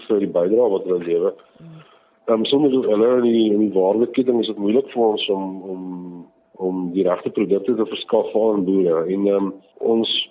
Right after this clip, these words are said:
probeer om elke jaar ons produkreeks uit te brei, om nuwe produkte in die winkels aan te hou en sodoende hou ons, hou ons onsself ook altyd relevant.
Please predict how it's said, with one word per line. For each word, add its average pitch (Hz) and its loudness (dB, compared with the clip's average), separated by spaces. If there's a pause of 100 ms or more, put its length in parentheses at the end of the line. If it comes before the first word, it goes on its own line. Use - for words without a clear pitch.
probeer 110 2
om 127 0
elke 123 0
jaar 117 2
ons 95 -4
produkreeks 110 -2
uit 117 -2
te 123 0
brei, 117 2
om 95 0
nuwe 95 2
produkte 104 -2
in 104 0
die 92 2
winkels 101 -2
aan 110 0
te 107 -2
hou 110 2
en 92 -6 (300)
sodoende 117 2
hou 98 2
ons, - -4
hou 98 0
ons 110 -2
onsself 110 0
ook 120 -2
altyd 104 -2
relevant. 98 -2